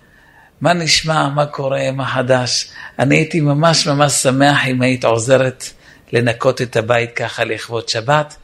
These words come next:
ובעזרת השם, אני בלי נדר,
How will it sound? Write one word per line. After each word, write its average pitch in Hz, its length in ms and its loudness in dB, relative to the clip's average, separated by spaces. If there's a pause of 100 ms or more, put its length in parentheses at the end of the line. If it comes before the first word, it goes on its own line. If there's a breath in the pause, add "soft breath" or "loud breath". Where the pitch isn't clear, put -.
(460 loud breath)
ובעזרת 131 1080 -2
השם, 170 640 0
אני 123 320 -4
בלי 143 420 0
נדר, 160 640 2